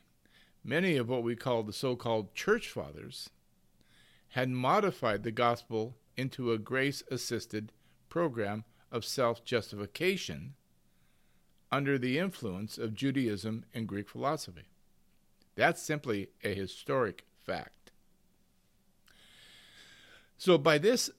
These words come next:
I mean a gospel. The church fathers had conceded the necessity of divine assistance, but a gospel that places man himself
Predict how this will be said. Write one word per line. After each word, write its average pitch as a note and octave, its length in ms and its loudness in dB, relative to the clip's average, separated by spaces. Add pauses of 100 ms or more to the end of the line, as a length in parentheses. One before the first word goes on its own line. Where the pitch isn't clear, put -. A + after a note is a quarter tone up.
(200)
I D3 80 2
mean D#3+ 300 0
a A#2+ 160 0
gospel. D#3 800 2 (760)
The A2 80 -6
church G3+ 280 -2
fathers C3 540 2
had A2+ 320 -2 (220)
conceded A#2 800 -4 (1900)
the G#2+ 100 -2
necessity F3 760 2
of A2+ 180 -2
divine A#2 460 0
assistance, - 800 -8 (1800)
but A#2+ 240 2
a A#2+ 80 -2
gospel D#3 540 2
that A#2+ 220 -2
places C#3+ 440 -2
man C3 360 0
himself A#2+ 680 0